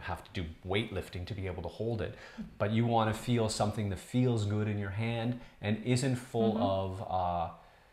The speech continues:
Speaker 1: stems, broken powder, I assume means, like, broken and crusty.
Speaker 2: Yeah,
Speaker 1: Um,
Speaker 2: means shakes.
Speaker 1: Yeah, sh-, shake or, yeah, powders.
Speaker 2: Mm.
Speaker 1: Uh,
Speaker 2: Or petals
Speaker 1: and
Speaker 2: or
Speaker 1: you don't want
Speaker 2: flowers. You
Speaker 1: and
Speaker 2: don't want the flowers in
Speaker 1: petal
Speaker 2: it.
Speaker 1: stem powder, yeah.
Speaker 2: Mm-hmm.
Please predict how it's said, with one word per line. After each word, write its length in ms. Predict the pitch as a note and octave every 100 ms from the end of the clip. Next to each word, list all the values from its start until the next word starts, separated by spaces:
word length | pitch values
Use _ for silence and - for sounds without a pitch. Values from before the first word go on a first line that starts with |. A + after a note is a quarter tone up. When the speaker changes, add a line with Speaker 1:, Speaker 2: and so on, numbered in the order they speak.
| _ -
Speaker 1:
stems, 800 | - B2+ A2+ A2+ A2+ A2 -
broken 880 | - - - A2+ A2+ A#2 A2 G#2+ G#2 -
powder, 400 | G#2 G#2 A2 G2
I 80 |
assume 340 | F#2+ F#2 G#2 G2
means, 220 | F#2+ F2+
like, 240 | E2+ E2
broken 560 | F#2 F#2 F2 G2 F2 F2+
and 160 | E2 D#2+ D#2 - -
crusty. 800 | - F#2+ F2+ - F#2 F2 F2 - - - - -
Speaker 2:
Yeah, 260 | A#3 G3+
Speaker 1:
Um, 60 | G3+
Speaker 2:
means 160 | A3 F3
shakes. 460 | F3 F3+ - - - - G#2
Speaker 1:
Yeah, 200 | F#2+ -
sh-, 300 | - - -
shake 420 | - G#2 F2+ -
or, 120 | F2+
yeah, 180 | F#2 F2+
powders. 640 | - F#2+ F#2 G2 F2 - - - - - - -
Speaker 2:
Mm. 40 |
Speaker 1:
Uh, 340 | F#2 F2+ E2+ E2 - - - - - - - _ _ -
Speaker 2:
Or 140 | F#3
petals 640 | F#3 - F#3+ F#3 F#3+ G3+ -
Speaker 1:
and 120 | A2
Speaker 2:
or 60 |
Speaker 1:
you 60 | A2+
don't 120 | A#2
want 180 | A#2 A2+
Speaker 2:
flowers. 240 | F#3 A3+
You 60 | A#3+
Speaker 1:
and 120 | A#3+
Speaker 2:
don't 160 | C#4 A#3
want 180 | E3 D#3+
the 40 |
flowers 540 | - D3 C3+ D3+ E3 G#3
in 80 |
Speaker 1:
petal 240 | A2+ A#2+ A#2
Speaker 2:
it. 40 |
Speaker 1:
stem 280 | - A2+ G#2+
powder, 380 | G2+ G2 F2+ E2+
yeah. 220 | F2 D#2+
Speaker 2:
Mm-hmm. 200 | G#2